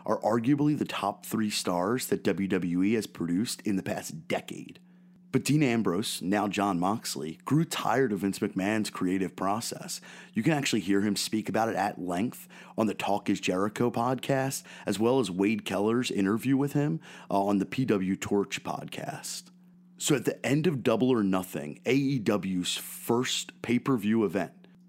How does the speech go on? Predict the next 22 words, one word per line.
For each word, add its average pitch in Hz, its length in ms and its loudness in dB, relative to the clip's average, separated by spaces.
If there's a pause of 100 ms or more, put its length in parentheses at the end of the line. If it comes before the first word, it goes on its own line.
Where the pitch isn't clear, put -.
Jon 117 380 2
Moxley 98 500 0
made 95 280 2
his 95 220 0
surprise 85 580 -2
debut. 78 540 -4 (760)
And 139 100 4
in 127 100 2
the 120 60 0
same 135 380 2
way 110 200 4
that 104 120 0
Robert 90 360 -2
Downey 95 280 0
Junior 90 560 0
is 76 300 -6 (260)
funny, 107 720 0 (420)
but 95 140 0
dramatic, 107 800 0 (380)
tragic, 104 800 0
but 87 240 -4
brilliant, 117 560 2